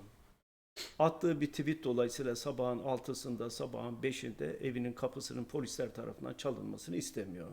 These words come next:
Artı özgürlük, özgürlüğüne düşkün bir gençlik bu gençlik. Bunlara özgürlüğü vaat ediyor. Emin olun, seçildiğimde beni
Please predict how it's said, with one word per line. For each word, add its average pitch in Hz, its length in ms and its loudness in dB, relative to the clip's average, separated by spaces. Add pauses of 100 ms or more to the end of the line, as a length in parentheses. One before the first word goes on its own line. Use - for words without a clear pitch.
(460)
Artı 131 340 2
özgürlük, 139 680 4
özgürlüğüne 123 640 2
düşkün 117 360 2
bir 95 120 -4
gençlik 101 420 -6
bu 113 80 -6
gençlik. 117 420 -6 (300)
Bunlara 175 280 10
özgürlüğü 131 600 6
vaat 104 240 2
ediyor. 98 280 -6 (1200)
Emin 185 260 12
olun, 131 280 12 (840)
seçildiğimde 156 1080 6 (200)
beni 151 580 8